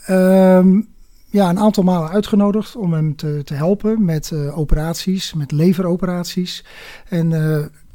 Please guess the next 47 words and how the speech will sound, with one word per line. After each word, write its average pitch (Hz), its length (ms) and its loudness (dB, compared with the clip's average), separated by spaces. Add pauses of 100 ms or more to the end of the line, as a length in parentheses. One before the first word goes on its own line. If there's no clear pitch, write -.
(140)
ja, 156 100 -4
het 131 100 -10
kwam 160 180 -2
er 147 60 -2
in 151 60 0
feite 160 260 -2
op 147 60 -6
neer, 165 220 2
ik 180 140 -2
nam 170 160 2
een 160 80 -2
paar 151 140 -4
vrije 160 260 -2
dagen 175 460 -2
en 170 120 -4
hij 170 140 -2
regelde 170 340 -2
een 151 80 0
ticket. 202 400 -2 (400)
En 180 140 0
dan, 175 240 4
eh, 165 320 0
opereerden 185 440 2
we 170 60 -2
een 175 60 -4
aantal 170 220 -2
patiënten. 165 480 0 (480)
Dus - 100 -8
daar 196 120 6
is 202 80 2
eigenlijk 202 220 0
mijn, 180 380 4 (340)
ehm, 165 720 0
ja, 165 220 0
enthousiasme 180 520 0
beg-, 165 320 -6
begonnen 175 480 -2
eigenlijk 160 340 -4
om, 160 180 0
eh, 156 100 0
dit 156 160 -2
soort, 156 320 -4
eh, 156 80 -4 (160)
dingen 151 220 -2
te 156 100 -4
doen. 208 300 -2 (640)
Eh, 180 320 4